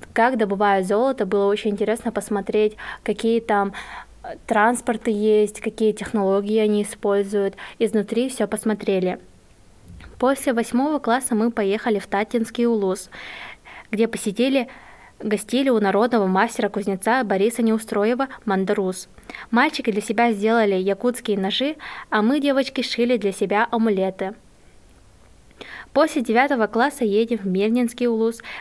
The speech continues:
где знакомимся с экосистемой Вилюйского рай-, региона,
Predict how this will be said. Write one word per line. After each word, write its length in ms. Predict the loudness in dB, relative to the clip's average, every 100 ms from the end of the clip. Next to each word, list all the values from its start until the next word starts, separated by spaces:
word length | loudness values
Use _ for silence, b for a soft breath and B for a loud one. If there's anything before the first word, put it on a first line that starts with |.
| -2
где 160 | 0
знакомимся 640 | 0 0 2 2 2 0 -4
с 100 | -4
экосистемой 760 | -4 -4 -6 -10 -4 0 0
Вилюйского 600 | 0 0 0 -2 -4 0
рай-, 260 | 0 0 -4 -10
региона, 560 | -4 -2 2 2 2 -2